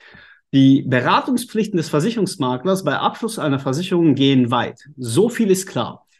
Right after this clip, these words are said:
Was aber ist mit den Be-, äh, Beratungspflichten während der Laufzeit der vermittelten Verträge? Gibt es eine solche Beratungs-, äh, Betreuungspflicht? Und wenn ja, wie weit reicht sie eigentlich?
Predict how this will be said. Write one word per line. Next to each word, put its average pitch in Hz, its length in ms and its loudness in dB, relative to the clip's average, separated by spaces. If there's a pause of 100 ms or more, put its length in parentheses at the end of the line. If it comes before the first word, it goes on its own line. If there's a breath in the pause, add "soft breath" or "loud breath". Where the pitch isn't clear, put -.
(180)
Was 220 240 -4
aber 175 340 0
ist - 160 -6
mit 143 100 2
den 127 300 2
Be-, 123 300 -6
äh, 131 180 -2
Beratungspflichten 160 840 -2
während 160 280 2
der 123 100 0
Laufzeit 170 720 -4
der 139 220 -2
vermittelten 160 580 -2
Verträge? 151 520 -2
Gibt 220 260 -8
es 196 140 -8
eine 143 200 -2
solche 151 280 -2
Beratungs-, 147 600 0
äh, 131 140 -2
Betreuungspflicht? 208 840 -4
Und 135 200 0
wenn 123 160 2
ja, 165 340 0 (180 loud breath)
wie 139 160 2
weit 156 280 0
reicht 196 320 -4
sie 143 200 -2
eigentlich? 127 640 -4